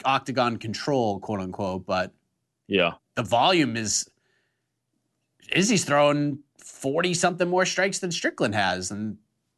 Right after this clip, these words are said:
Speaker 1: it's kinda shocking. Through
Speaker 2: I
Speaker 1: two
Speaker 2: think Izzy
Speaker 1: rounds.
Speaker 2: probably thought it would be a little easier to get to him.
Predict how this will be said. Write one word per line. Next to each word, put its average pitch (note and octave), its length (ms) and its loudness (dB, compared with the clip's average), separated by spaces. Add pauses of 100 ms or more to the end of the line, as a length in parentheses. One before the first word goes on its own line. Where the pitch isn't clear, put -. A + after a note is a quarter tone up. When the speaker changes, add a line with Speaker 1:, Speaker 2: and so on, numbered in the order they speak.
(120)
Speaker 1:
it's - 80 -18
kinda E3 280 0
shocking. A#2+ 580 -6 (960)
Through G2 120 -6
Speaker 2:
I A2 40 6
Speaker 1:
two A2 100 -2
Speaker 2:
think F3 200 2
Izzy C3+ 200 4
Speaker 1:
rounds. A2+ 60 0
Speaker 2:
probably B2 260 2
thought A#2 220 4
it A#2+ 40 6
would A2+ 100 4
be A#2 80 4
a A2 60 6
little A2+ 260 4
easier A2 320 2
to G2 80 0
get G2 220 0
to G2 120 -4
him. D#2+ 180 -2